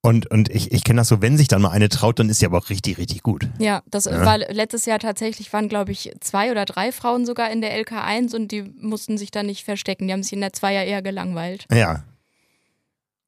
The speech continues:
Speaker 1: Und unsere Königsetappe, wir sind ja nach einer Woche fertig. Also wir müssen ja unsere Königsetappe machen, wenn die anderen, haben, haben die einen Ruhetag? Muss ich jetzt mal gerade überlegen. Äh,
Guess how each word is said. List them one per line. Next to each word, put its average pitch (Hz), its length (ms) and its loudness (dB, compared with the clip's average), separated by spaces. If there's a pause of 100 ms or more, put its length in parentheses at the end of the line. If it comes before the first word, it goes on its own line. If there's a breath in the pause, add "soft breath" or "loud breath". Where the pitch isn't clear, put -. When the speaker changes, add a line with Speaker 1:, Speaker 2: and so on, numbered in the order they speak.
Speaker 1:
Und 120 140 6
unsere 117 240 6
Königsetappe, 135 640 6
wir 110 80 8
sind 113 160 4
ja 110 240 6 (100)
nach 98 300 0
einer 104 220 4
Woche 113 200 4
fertig. - 400 2
Also 98 160 0
wir 98 80 4
müssen 110 160 4
ja 98 60 2
unsere 101 200 2
Königsetappe 110 600 2
machen, 107 340 2
wenn 95 140 4
die 101 100 0
anderen, 98 300 2
haben, 85 200 0
haben - 120 -4
die 95 100 2
einen 85 80 0
Ruhetag? 127 500 0
Muss 95 140 -2
ich - 40 -4
jetzt - 140 -10
mal - 60 0
gerade 135 180 0
überlegen. 90 540 2
Äh, 87 440 2